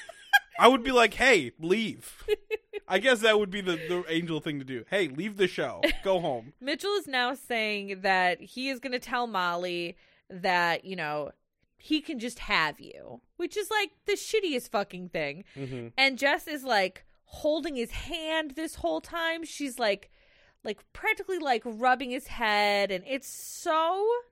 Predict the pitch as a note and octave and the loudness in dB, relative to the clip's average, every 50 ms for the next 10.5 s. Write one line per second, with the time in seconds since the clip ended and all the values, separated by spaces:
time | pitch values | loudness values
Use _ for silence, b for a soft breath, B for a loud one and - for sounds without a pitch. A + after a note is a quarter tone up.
0 | _ _ _ _ _ _ _ _ _ - - A3+ A3+ A#3 - G#3+ G#3+ - - - | _ _ _ _ _ _ _ _ _ -20 -16 -14 -12 -6 -4 -4 -4 -4 -8 -10
1 | C4+ C4 - - - A#4+ C#5 B4+ B3 F3+ - - D3 E3 D#3+ C#3+ D3+ F#3 - - | -8 -10 -8 -8 -8 -6 -6 -6 -8 -10 -8 -6 -4 -4 -2 -4 -6 -8 -10 -14
2 | - - - G#3+ G#3 G#3 G3+ G3 - A#2 A2 G#2+ - b b b b b b b | -16 -8 -4 -2 0 0 0 -2 -4 -6 -8 -10 -12 b b b b b b b
3 | _ _ _ - - B3+ B3 A#3+ B3 A3+ G3+ - A3 G#3+ A3 A3+ A3+ A3+ A3+ A#3+ | _ _ _ -14 -10 -8 -6 -2 -2 -2 -2 -4 -6 -2 0 0 2 2 0 -2
4 | A#3 G#3+ G#3+ - - G3+ - - F#3+ F3+ F3+ F#3 F#3 G3 G#3+ A3+ A3+ A3+ A3+ A3 | -4 -4 -6 -8 -10 -14 -10 -8 -8 -6 -4 -4 -2 0 4 6 8 8 8 8
5 | A3+ G3+ F#3 G3+ G#3 G3 F3+ F#3 F#3+ F#3 F3 E3 D#3+ D#3 - _ - - - G3+ | 6 2 2 0 0 0 -2 -4 -2 0 2 2 2 0 -2 _ -12 -10 -6 -4
6 | G3 E3 D#3 D#3+ - F#3 F3+ - A#3 G#3+ - - - B3 B3 A#3+ D4 G4+ - G#2 | -2 -2 -4 -6 -8 -8 -2 0 0 0 0 0 2 2 2 2 0 -4 -4 -4
7 | - F#4+ E4+ C#4+ A#3+ A3+ A3 A#3 B3+ B3 A#3 G#3+ F#3+ F3+ - - _ b b b | -6 -6 -4 0 2 2 2 2 0 -8 -6 -4 -4 -4 -6 -10 _ b b b
8 | b b b - - D4+ B3 A#3 - E3+ D#3+ E3+ E3+ E3 E3 - - C#3+ C#3 - | b b b -2 2 4 6 6 8 6 6 8 8 8 10 10 8 8 6 2
9 | C3+ C3 B2+ B2 - - - - - - C4+ B3+ A#3 A#2+ - C#4 C4+ C#4+ D4+ D4 | 2 0 0 -2 -2 -4 -4 0 6 8 8 8 6 2 0 2 2 2 2 -2
10 | D#4 - - D4+ A#3 A#3 C4 C4+ - - | -4 -4 -6 -4 0 0 0 -2 -2 -8